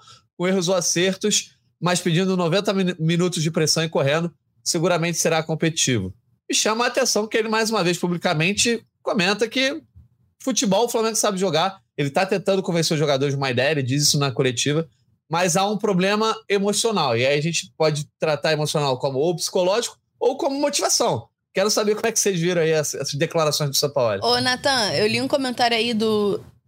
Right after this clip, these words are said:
Speaker 2: Luiz Henrique, pode ser? Ele tava, cadê?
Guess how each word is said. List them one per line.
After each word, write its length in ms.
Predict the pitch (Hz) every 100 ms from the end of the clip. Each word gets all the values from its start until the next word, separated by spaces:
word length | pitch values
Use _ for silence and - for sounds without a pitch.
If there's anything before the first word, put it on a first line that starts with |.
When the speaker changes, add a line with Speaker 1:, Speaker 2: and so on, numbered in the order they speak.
| _ 214
Speaker 2:
Luiz 500 | 220 247 240 262 240
Henrique, 480 | 196 214 262 233
pode 300 | 226 202 196
ser? 400 | - 233 240 - -
Ele 220 | 208 208
tava, 320 | 214 208 220 214 202 202 196 190 - _ _
cadê? 380 | 208 202 190